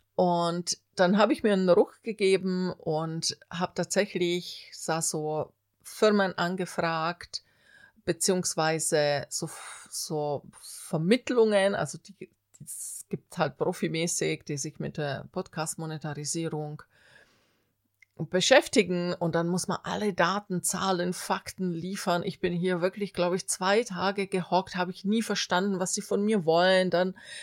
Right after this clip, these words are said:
hin und her geschrieben und auch rumtelefoniert und mit vielen gesprochen und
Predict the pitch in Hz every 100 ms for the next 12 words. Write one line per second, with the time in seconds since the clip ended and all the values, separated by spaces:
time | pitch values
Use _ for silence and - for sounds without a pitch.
0 | - - 220 208 185 185 190 190 - -
1 | 180 170 180 170 165 165 - 165 165 165
2 | - - - - - 185 - - - 190
3 | 254 277 277 208 220 - 196 185 175 190
4 | 180 180 185 - 190 190 185 196 - -
5 | 165 170 - 170 165 202 _ _ _ _
6 | _ 170 170 -